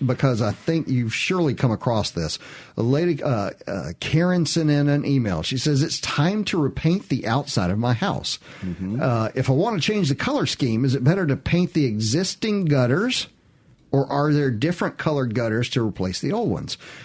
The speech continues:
Speaker 2: Wow.
Speaker 1: If painting, if painting, should I take them down and spray them, or leave them up and use exterior paint that I use on the house?"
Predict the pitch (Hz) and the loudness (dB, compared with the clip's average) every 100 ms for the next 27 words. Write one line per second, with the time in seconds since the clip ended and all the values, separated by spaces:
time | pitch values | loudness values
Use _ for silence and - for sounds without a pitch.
0 | - 101 190 233 - - 254 262 131 107 | -6 0 0 -2 -2 0 2 4 2 2
1 | 143 - - 139 180 208 202 180 101 - | -2 -6 -2 0 2 0 0 0 0 -4
2 | - - - 139 123 - 180 175 151 139 | -12 -8 0 2 2 2 0 2 2 4
3 | 143 143 107 - - 113 131 208 233 120 | 4 4 2 -2 0 0 2 0 0 2
4 | 135 143 131 123 131 135 117 120 110 - | 4 4 4 4 2 2 0 0 -2 -4
5 | - 196 143 107 - 107 - - 110 101 | -2 0 2 0 0 -2 -2 -2 0 0
6 | 104 110 98 101 107 101 208 - - - | 0 -2 -2 -2 -2 -2 -2 -4 -6 -8